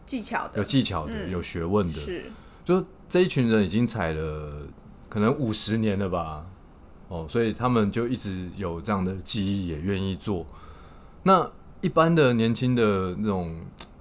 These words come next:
Speaker 2: 呃，劳动力想要投入，那还是需要一段时间的学习，而且要肯做。所以我说东方美人真的会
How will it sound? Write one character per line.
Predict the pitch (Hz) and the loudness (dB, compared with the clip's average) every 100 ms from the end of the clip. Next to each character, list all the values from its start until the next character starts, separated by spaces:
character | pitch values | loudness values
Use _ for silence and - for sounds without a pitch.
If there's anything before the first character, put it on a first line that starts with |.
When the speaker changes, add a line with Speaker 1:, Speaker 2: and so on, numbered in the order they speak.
| - | -16
Speaker 2:
呃， | 87 90 | -10 -2
劳 | 92 104 | 2 4
动 | 131 139 | 4 4
力 | 131 127 | 4 4
想 | 107 95 | 2 2
要 | 107 | 0
投 | - 92 | 0 0
入， | 92 107 107 | 2 2 2
那 | 147 - | 0 -2
还 | - 110 | -4 -2
是 | 123 | -2
需 | 135 | -2
要 | 139 | -2
一 | 123 | 0
段 | 127 | 0
时 | 107 104 | 0 -2
间 | 104 101 | 0 0
的 | 98 90 82 | 0 -2 -4
学 | - 85 87 | -6 -4 -4
习， | - 82 | -4 -4
而 | 92 | -4
且 | 101 | -2
要 | 98 | -2
肯 | - 85 69 | -2 -8 -10
做。 | - 90 78 - - - - - - | -8 -8 -8 -16 -20 -20 -20 -20 -8
所 | - | 6
以 | 196 | 8
我 | 127 | 8
说 | 110 139 | 2 2
东 | 143 | 2
方 | 143 | 2
美 | 147 | 2
人 | 92 85 | 2 2
真 | 104 | 2
的 | 104 87 | 2 2
会 | 98 95 80 | -2 -2 -6